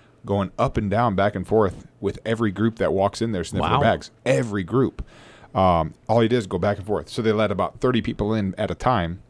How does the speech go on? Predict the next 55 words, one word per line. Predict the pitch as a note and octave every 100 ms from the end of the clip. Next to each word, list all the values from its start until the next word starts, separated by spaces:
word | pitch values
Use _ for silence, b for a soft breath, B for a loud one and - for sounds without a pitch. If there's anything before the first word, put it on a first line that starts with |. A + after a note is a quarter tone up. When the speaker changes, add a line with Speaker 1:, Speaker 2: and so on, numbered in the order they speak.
| _ _
Speaker 1:
goes | G2+ G2
through | - G#2
all | F#2
them, | G2 G#2+ A#2+ -
and | F2 F2+
then | F#2
they | F#2+
clear | - G2+
out, | G2 G2+ - - b b b b
and | F#2+
then | F#2
they |
let | F#2
another | E2+ F#2+ F2+
group | F#2+ F2+
in. | G#2 G2+ E2+ b b b
So | -
it | A2
takes | E3+ -
a |
little | A#2
longer, | G2+ F#2+ F#2 G#2+
but | G#2 F#2 F#2 -
I, | G2 A#2 A#2
I |
haven't | B2+ G#2
seen | E2 A#2 A2+
that, | F#2+ A#2 G#2 - -
um, | F2 E2+ E2 E2 - _ _ _ _ _ _ -
that | - G2+ G2 -
consistent. | F#2 - A#2+ G2+
Usually | D3+ C#3
have | G#2+ G2
'em | F#2
running | F#2 G2+
around | F2+ F2+
the | F2
airport | E2+ - A#2 A#2
and |
stuff, | - C3 C3+ -
but | -
this | G#2+ G2+
Speaker 2:
Yep. | G2+
Speaker 1:
one | D#2+
was, | D2+
like, | D#2 C#2+
back | G2 G#2+
and | E2+
forth | - G2 F2+ - b b b b b -
just | E2 G#2 G#2+ -
for | F2+
everybody | F#2 F#2+ F2
with | E2 D#2+
their | D#2
carry-ons. | - F2 E2+ C2 -